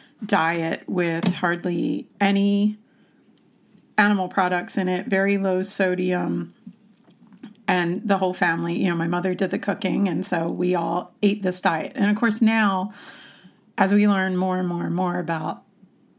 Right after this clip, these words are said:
how, what affects heart disease and things like that, now we know it's inflammation. It's not animal products. It's not saturated fat. It's not fat in general. It's actually the opposite of that.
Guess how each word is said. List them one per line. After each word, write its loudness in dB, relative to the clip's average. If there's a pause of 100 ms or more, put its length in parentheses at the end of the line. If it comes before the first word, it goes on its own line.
(720)
how, 0
what 0
affects -2
heart -2
disease -2
and -4
things -6
like -6
that, -4
now 2
we 2
know -2
it's -6
inflammation. -4
It's -6
not -2 (560)
animal -2
products. -2
It's -6
not -2 (280)
saturated -2
fat. -2 (120)
It's -6
not -4
fat -2
in -2
general. 0 (500)
It's -2
actually -2
the -6
opposite -2
of -4
that. -2